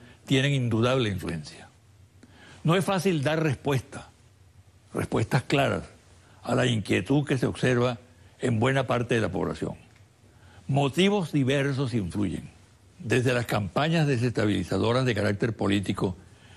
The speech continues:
destinadas a presentar la imagen de un país quebrado, caotizado, al borde de un estallido social o de un golpe de Estado, hasta la incidencia que tiene en la colectividad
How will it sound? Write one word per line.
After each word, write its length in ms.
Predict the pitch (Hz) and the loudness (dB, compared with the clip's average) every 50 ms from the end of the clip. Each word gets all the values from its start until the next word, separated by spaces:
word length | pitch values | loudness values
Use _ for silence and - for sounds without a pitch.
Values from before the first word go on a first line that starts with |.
| - - | -14 -6
destinadas 640 | - 123 127 123 117 - - 117 110 117 135 151 147 | 0 2 2 2 0 0 0 2 4 4 4 4 2
a 100 | 156 139 | 2 0
presentar 680 | 135 120 98 113 98 92 - - 123 131 139 143 143 - - - - _ | 0 0 0 0 -2 0 0 0 0 2 0 -2 -4 -10 -20 -20 -18 _
la 180 | - 123 120 117 | 0 0 2 2
imagen 480 | 110 110 113 117 147 151 143 139 143 | 2 2 2 2 2 4 4 4 4
de 80 | 131 113 | 2 2
un 200 | 117 120 123 117 | 0 0 -2 -2
país 380 | - 127 117 113 120 117 - - - | -2 0 0 2 0 0 -2 -6 -4
quebrado, 600 | - 120 101 85 101 107 110 104 92 87 85 78 - - - - - - - | -2 -2 0 2 2 2 2 2 0 0 -4 -6 -10 -18 -20 -20 -20 -20 -4
caotizado, 880 | - - 156 143 131 120 110 - 107 - - 131 127 127 113 101 90 - - - - - - - | -2 0 2 2 2 0 -2 -4 -6 -2 0 2 2 2 0 -2 -4 -6 -12 -20 -20 -20 -10 -4
al 260 | - 127 120 113 110 | -2 0 2 2 2
borde 460 | 113 135 165 180 170 156 131 120 107 | 2 2 2 2 0 0 0 0 0
de 60 | 98 | 0
un 120 | 107 110 123 | 0 0 -2
estallido 480 | 120 - - 101 92 95 104 117 120 | -2 0 -2 0 0 2 2 0 0
social 440 | 104 110 90 - - 104 113 117 113 - - - - - - | -2 -4 -4 0 0 2 2 2 0 -4 -12 -20 -20 -10 -2
o 100 | - 120 | 0 2
de 80 | 113 | 2
un 140 | 117 120 113 | 2 2 2
golpe 300 | 110 113 123 120 - 107 | 2 2 0 0 0 0
de 60 | 101 | 0
Estado, 440 | 95 90 - 135 131 143 196 185 175 - - - - - - - - - | 0 0 0 0 0 0 0 -2 -8 -12 -20 -20 -20 -20 -20 -20 -20 -6
hasta 440 | - 139 139 135 117 - - 139 131 | -2 0 2 2 0 0 0 0 2
la 100 | 127 123 | 2 2
incidencia 880 | 123 123 117 98 - 113 113 104 113 143 170 175 160 135 156 180 165 147 | 2 2 0 0 0 0 2 2 4 4 4 2 0 2 0 0 0 2
que 140 | - 135 | 0 -2
tiene 460 | 101 95 113 113 123 131 147 165 - 131 | 0 2 2 2 4 2 0 -2 0 0
en 60 | 117 | 2
la 120 | 113 107 98 | 2 0 0
colectividad 760 | - 104 95 90 - - 104 95 95 98 107 120 123 127 | 0 -2 -2 -2 -2 0 0 2 2 4 2 2 0 0